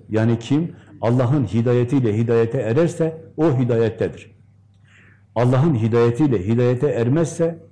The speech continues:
o da delalettedir dedi. Tercihi kendisi yapmış. Hidayet, Allah'ın hidayetidir.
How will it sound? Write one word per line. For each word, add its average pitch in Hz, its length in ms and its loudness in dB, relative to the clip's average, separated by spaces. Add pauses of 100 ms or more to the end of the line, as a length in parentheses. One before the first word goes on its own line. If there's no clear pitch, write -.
(140)
o 156 140 2
da 135 180 2
delalettedir 120 680 -2
dedi. 71 240 -14 (800)
Tercihi 135 440 0
kendisi 127 420 0
yapmış. 92 460 -4 (140)
Hidayet, 123 540 0
Allah'ın 120 400 -2
hidayetidir. 80 720 -12